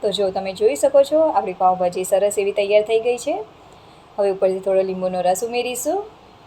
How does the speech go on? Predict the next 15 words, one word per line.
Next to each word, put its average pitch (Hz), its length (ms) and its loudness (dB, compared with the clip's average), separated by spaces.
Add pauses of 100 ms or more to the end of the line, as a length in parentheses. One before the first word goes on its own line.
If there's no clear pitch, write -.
(1300)
વરસાદમાં 196 420 2
ખાવાની 190 280 0
તમને 208 240 -2
મજા 185 260 2
પડી 214 240 2
જશે 214 280 0
એવી 220 180 2
પાઉંભાજી 214 460 2
બની 220 280 0
છે, 277 100 6 (280)
તમે 196 240 -2
ઘરે 190 240 2
જરૂર 196 240 0
ટ્રાય 226 340 6
કરજો. 233 380 4